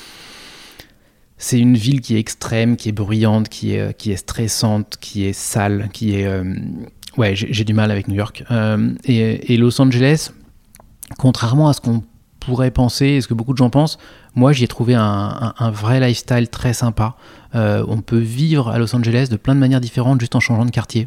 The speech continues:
ce que je trouve assez exceptionnel. Alors tout le monde gueule, oui, mais les voitures à Los Angeles, cet embouteillage à Los Angeles. Alors déjà, il n'y a pas tant d'embouteillage que ça si on n'a pas une vie, euh, où on, où on fait du commute, euh, à la même heure que tout le monde. Il n'y a pas tant d'embouteillage que ça.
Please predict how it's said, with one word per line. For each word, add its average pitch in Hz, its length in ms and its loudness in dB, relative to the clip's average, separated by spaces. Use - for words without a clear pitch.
ce - 80 -18
que 110 80 -4
je - 60 -12
trouve 107 120 -4
assez 104 200 -2
exceptionnel. 117 600 0
Alors 98 180 -4
tout 120 100 -8
le 117 60 2
monde 113 120 2
gueule, 110 200 0
oui, 107 160 0
mais 104 80 -2
les 98 100 -4
voitures 104 400 -4
à - 60 -6
Los 110 160 -8
Angeles, 104 240 -4
cet - 160 -10
embouteillage 104 400 -4
à 101 40 -6
Los 98 160 -6
Angeles. 104 360 -4
Alors 98 140 -4
déjà, 107 260 2
il - 20 4
n'y 98 60 0
a - 40 -6
pas 95 120 -8
tant 127 400 2
d'embouteillage 113 560 2
que 113 100 -2
ça 123 220 0
si - 120 -4
on 104 40 0
n'a 101 100 0
pas 107 140 0
une 107 80 4
vie, 107 340 2
euh, 98 240 0
où 104 160 0
on, 104 40 0
où 107 160 0
on 101 40 0
fait 120 140 -2
du 104 100 -4
commute, 110 480 2
euh, 104 340 0
à 101 120 0
la 101 160 0
même 107 180 4
heure 110 140 4
que 107 80 0
tout - 100 -8
le 113 60 4
monde. 110 260 4
Il - 80 -8
n'y 98 60 0
a - 20 -8
pas 113 140 -2
tant 120 140 -2
d'embouteillage 107 520 -2
que 110 80 -2
ça. 127 200 0